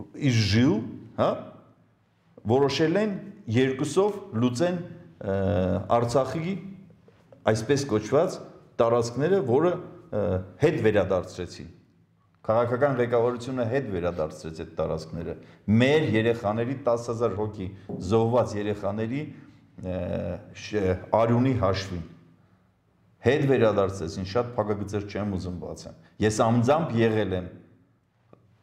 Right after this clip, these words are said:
Արցախյան պատերազմի ժամանակ։ Ես անձամբ տեսել եմ, թե ինչպես զորամասերում, որտեղ մի ամբողջ զորամասից մնացել էր յոթ երեխա, յոթ զինվոր, ը, Պապալնենիա չկար Հայաստանից։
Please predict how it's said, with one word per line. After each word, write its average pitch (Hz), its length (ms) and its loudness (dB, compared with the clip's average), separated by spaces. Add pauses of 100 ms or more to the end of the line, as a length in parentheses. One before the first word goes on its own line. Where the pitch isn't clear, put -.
(720)
Արցախյան 123 580 2
պատերազմի 110 640 0
ժամանակ։ 98 520 -4 (180)
Ես 127 160 2
անձամբ 156 480 2
տեսել 135 480 2
եմ, 120 140 -2 (260)
թե 131 80 2
ինչպես 135 460 0
զորամասերում, 143 800 2 (300)
որտեղ 139 420 2
մի 131 160 0
ամբողջ 139 380 0
զորամասից 131 580 0
մնացել 127 480 -2
էր 113 100 0 (140)
յոթ 143 320 4
երեխա, 117 500 2 (200)
յոթ 117 340 -2
զինվոր, 110 480 -6
ը, - 1200 -10 (380)
Պապալնենիա 123 640 2
չկար 92 360 -2
Հայաստանից։ 90 680 -6